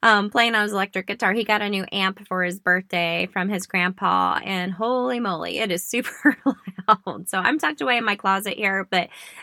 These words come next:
this is real life as a mom. But, you know, he's playing some good stuff. He's playing some Nirvana, some Lynyrd Skynyrd, A C D C, some classics. I like it. But just so you know, if you hear some jamming in the background, that's just my real life. <laughs>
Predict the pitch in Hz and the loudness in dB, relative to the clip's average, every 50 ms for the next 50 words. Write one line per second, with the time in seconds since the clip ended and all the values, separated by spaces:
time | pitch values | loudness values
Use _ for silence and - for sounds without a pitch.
0 | - - 330 339 381 339 339 320 320 302 285 277 262 240 220 - 233 226 233 220 | -4 0 0 2 2 2 0 2 2 4 6 6 6 6 6 2 0 0 0 0
1 | 220 208 190 190 - 233 - - - 359 370 381 403 - - 523 508 392 - - | 0 0 0 0 0 -4 -6 -6 -4 0 2 2 2 2 2 2 2 2 2 0
2 | 440 427 415 427 415 - - - - - - 240 240 254 247 247 - - 285 277 | -4 -2 -2 -2 -2 -4 -4 -2 2 4 4 4 4 2 -4 -6 -4 -2 -2 -2
3 | 262 262 - 233 214 202 185 196 240 277 285 277 277 269 262 262 262 262 269 - | -2 -2 -4 -4 -2 -2 2 4 6 6 6 4 0 -2 -2 -2 -2 -4 -4 -4
4 | - 202 202 214 208 196 190 202 - - 277 269 277 269 262 262 262 262 240 220 | -6 -4 -4 -4 -4 -6 -6 -8 -8 -8 -4 -2 -2 -2 0 -2 -2 -2 -2 -2
5 | 233 233 - 208 202 233 233 262 - - - - 285 269 - - 285 233 214 - | -4 -4 -6 -6 -6 -6 -6 -6 -4 -4 -4 -6 -6 -8 2 4 4 4 4 2
6 | - - - - - - - - - _ _ - 226 226 220 196 185 - - - | -2 -6 -6 -6 -8 -8 -8 -8 -8 _ _ -2 0 2 2 0 0 -2 -4 -6
7 | - - _ - - - - - _ _ - 220 202 185 - - _ _ _ _ | -6 -8 _ -20 -20 -20 -20 -20 _ _ 4 4 4 4 2 -2 _ _ _ _
8 | - - 269 262 - - 240 240 233 226 226 202 180 180 - 196 202 185 - _ | -2 0 0 0 0 0 -2 -2 -2 0 0 2 2 2 2 0 -2 -6 -10 _
9 | _ _ _ 202 190 - 202 214 220 202 202 - 226 220 202 185 175 175 175 170 | _ _ _ -8 -6 -6 -4 -2 -2 -2 -2 -2 -4 -4 -2 -2 -2 -2 -2 -4
10 | 156 165 165 - - - - - 180 185 - - - 196 202 208 _ _ _ _ | -4 -4 -2 -2 -2 -2 -2 -2 -2 -2 -2 -2 -2 -4 -8 -10 _ _ _ _
11 | _ - 202 147 165 - - 160 - - - _ - 185 170 151 139 - - - | _ -2 -2 -2 0 -2 -4 -4 -4 -6 -8 _ 2 2 2 2 0 -2 -4 -2
12 | - - - 220 - - _ - 214 - - - 311 285 - - 277 269 - _ | -2 -2 -2 -4 -8 -12 _ -18 -18 -16 -2 0 0 0 0 0 -2 -2 -2 _
13 | - - - - - - - - | -16 -16 -14 -14 -14 -16 -16 -16